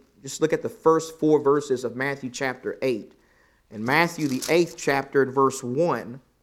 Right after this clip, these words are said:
Matthew eight and verse one says, "When Jesus came down from the mountain, large crowds followed him and a leper."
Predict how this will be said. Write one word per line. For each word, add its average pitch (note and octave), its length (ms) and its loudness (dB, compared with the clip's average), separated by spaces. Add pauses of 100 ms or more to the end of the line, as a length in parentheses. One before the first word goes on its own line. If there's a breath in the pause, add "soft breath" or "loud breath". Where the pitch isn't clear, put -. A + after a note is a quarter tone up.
(200)
Matthew D3+ 360 0
eight D3+ 160 2
and C#3 100 -2
verse C3 240 0
one D#3+ 280 2
says, A#2+ 640 -2 (560 soft breath)
"When B2+ 160 -4
Jesus D#3+ 380 0
came D3 220 -2
down C#3+ 260 2
from C#3 180 -4
the B2 80 0
mountain, C3+ 540 2
large D3+ 440 4
crowds D3+ 480 2
followed E3+ 520 4
him C3 340 -6
and B2+ 140 -4
a C3+ 40 2
leper." D3+ 520 0